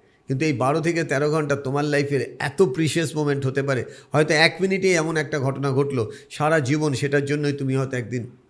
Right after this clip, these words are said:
ওয়ার্ল্ড ফেমাস হয়ে যেতে পারো। তো প্রত্যেকটা জায়গাতেই আমাদের এগুলো হতে পারে। কিন্তু এই যে একটু আগে শুরুতেই আমরা বললাম, it's all mind makeup, যে অনেকের ক্ষেত্রেই দেখা গেছে ছোটোবেলায় বাবা মা প্রেশার দিয়েছে, দাদু ঠাকুমা প্রেশার দিয়েছে, তার জীবনের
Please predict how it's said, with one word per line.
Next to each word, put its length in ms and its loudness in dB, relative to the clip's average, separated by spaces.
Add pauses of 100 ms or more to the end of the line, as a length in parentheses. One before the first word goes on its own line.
(220)
ওয়ার্ল্ড 220 -4
ফেমাস 260 -4
হয়ে 100 -4
যেতে 180 -4
পারো। 240 -8 (500)
তো 100 -4
প্রত্যেকটা 540 -2
জায়গাতেই 500 0
আমাদের 320 -2
এগুলো 240 -2
হতে 200 -4
পারে। 220 -4 (360)
কিন্তু 200 -4
এই 80 0
যে 60 2
একটু 200 -4
আগে 200 -2
শুরুতেই 420 -4
আমরা 220 -2
বললাম, 260 -2
it's 120 -6
all 220 -2
mind 340 -4
makeup, 240 -4 (480)
যে 320 0 (160)
অনেকের 300 2
ক্ষেত্রেই 320 2
দেখা 220 0
গেছে 200 -6
ছোটোবেলায় 480 0
বাবা 240 -2
মা 120 -2
প্রেশার 380 -4
দিয়েছে, 300 -2
দাদু 240 -6
ঠাকুমা 300 -4
প্রেশার 340 -6
দিয়েছে, 280 -4
তার 220 -4
জীবনের 260 -4